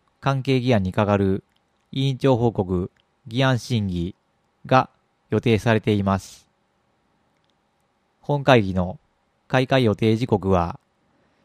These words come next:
十一月二十九日、および十二月二十日が午後一時、それ以外は午前十時です。なお、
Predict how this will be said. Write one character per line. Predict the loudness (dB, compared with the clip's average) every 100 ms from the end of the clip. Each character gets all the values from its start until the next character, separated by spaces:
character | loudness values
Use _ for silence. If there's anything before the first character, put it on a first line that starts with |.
| _ _ -4
十 | 0 0
一 | 0 -2
月 | -2 -4
二 | -2
十 | 0 0
九 | -2
日、 | -2 -2 -4 -4 -6 _ _ _ _ _ _
お | 2 4
よ | 4
び | 2 -2 -10 _ _ _ _ -6
十 | -2 0
二 | 0
月 | -2 -2
二 | -6 -6
十 | -2
日 | 0
が | 2 2 -2 _ _ _ _ _
午 | -2 2
後 | 2
一 | 2 0
時、 | -4 -6 -8 _ _ _ _ _ _ _ _ _
そ | _ -2
れ | 2
以 | 4
外 | 4 4
は | 0 -2 -10 _ _ _ _ _ _
午 | -4 0
前 | 0 0
十 | 0 0
時 | 0
で | -4 -6
す。 | -10 -20 _ _ _ _ _ _ _ _ _ _ _ _ _ _ _ _ -6
な | 2 2
お、 | 2